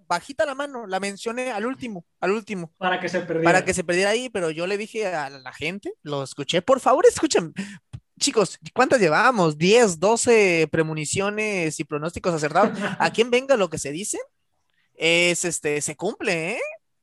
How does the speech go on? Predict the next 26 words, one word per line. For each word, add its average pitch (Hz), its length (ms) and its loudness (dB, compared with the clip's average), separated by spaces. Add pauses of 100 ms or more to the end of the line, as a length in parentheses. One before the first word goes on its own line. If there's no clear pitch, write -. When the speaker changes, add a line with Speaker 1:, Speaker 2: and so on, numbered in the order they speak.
(120)
Speaker 1:
A 151 300 -2
este 233 260 0
grado 202 380 2
de, 180 240 -2
de 147 300 -8
las 139 240 -12
altas 185 300 -2
esferas. 185 500 -6 (260)
Yo 156 140 -4
lo 226 100 0
mencioné, 156 440 -6
o 123 80 -12
sea, 117 500 -8
aquí 190 180 -6
tiramos 254 400 2
los 190 160 0
easter 240 280 2
eggs, 262 240 2
aquí 190 160 -12 (100)
tiramos 226 480 -2
las, 175 280 -6 (400)
las 151 440 4
claves 233 540 2
del 165 140 -2
éxito 262 600 -2
de, 156 240 -8